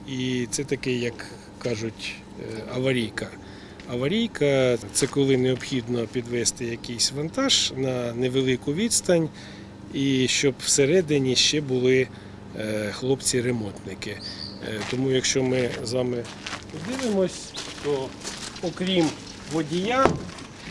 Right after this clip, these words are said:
е, тут ще, е,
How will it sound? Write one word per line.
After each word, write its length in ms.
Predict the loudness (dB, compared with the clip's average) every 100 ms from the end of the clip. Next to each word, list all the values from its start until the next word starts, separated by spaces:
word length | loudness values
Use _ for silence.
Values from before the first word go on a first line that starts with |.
| -10 -8 -8
е, 320 | -6 -4 -4 -6 -8 -12 -12 -12 -10 -10 -10 -8 -4
тут 140 | -4 -2
ще, 180 | -2 2
е, 140 | 2